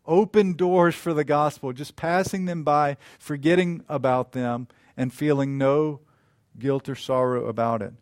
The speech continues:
But the problem is, we can't be content just to hold this good news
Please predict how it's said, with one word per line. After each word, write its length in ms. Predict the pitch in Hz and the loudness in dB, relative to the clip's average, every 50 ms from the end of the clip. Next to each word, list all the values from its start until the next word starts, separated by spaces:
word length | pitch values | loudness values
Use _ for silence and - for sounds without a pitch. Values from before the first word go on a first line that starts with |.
| _ _ _ _ _ _ _ _ _ _ _ _ _ _ _ _ _ _ - | _ _ _ _ _ _ _ _ _ _ _ _ _ _ _ _ _ _ -4
But 60 | 156 | -4
the 80 | 185 | -4
problem 500 | 185 - 196 208 247 277 277 233 196 160 | -2 0 2 4 4 4 2 2 0 0
is, 300 | 156 156 165 175 - - - - _ _ _ _ _ _ _ _ _ | 0 0 0 -2 -4 -8 -12 -14 _ _ _ _ _ _ _ _ _
we 160 | 156 196 233 | -6 -4 -4
can't 480 | 220 - - - 254 277 294 247 170 170 | -4 -6 -4 -2 0 0 0 0 -2 -2
be 120 | 175 214 | -4 -4
content 760 | 196 - - 190 180 - - - 220 240 247 220 190 - - _ | -2 -2 -2 -2 -2 -4 -4 0 0 2 2 2 0 -2 -8 _
just 220 | - 208 196 - | -6 -6 -4 -2
to 100 | - 208 | -2 -2
hold 460 | 185 - - - 202 202 226 247 220 190 | -2 -2 -4 -2 0 0 0 0 2 2
this 240 | 196 190 170 - | 4 4 4 2
good 200 | - - 202 180 | 0 -2 -2 -2
news 480 | 170 170 175 175 190 196 202 190 - - | 0 -2 -2 -2 -2 -2 -4 -6 -8 -14